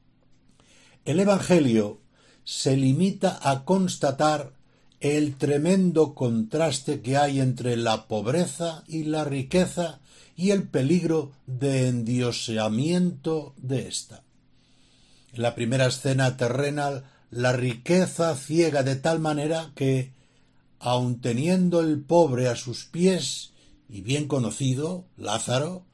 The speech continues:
el poseído por la riqueza no lo ve. En la segunda escena, en el más allá de la muerte,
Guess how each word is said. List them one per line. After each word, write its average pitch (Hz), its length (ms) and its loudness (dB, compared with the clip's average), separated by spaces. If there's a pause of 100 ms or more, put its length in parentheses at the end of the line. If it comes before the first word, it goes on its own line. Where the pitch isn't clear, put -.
(640)
el 110 240 -8
poseído 135 800 -2
por 139 200 -2
la 139 140 2
riqueza 131 880 -2
no 117 520 2
lo 95 200 0
ve. 87 280 -12 (960)
En 120 160 -2
la 120 80 -2
segunda 131 380 -2
escena, 147 600 -2 (480)
en 101 220 -8
el 101 160 -6
más 123 320 -2
allá 113 280 0
de 107 120 -4
la 101 120 -2
muerte, 127 600 -4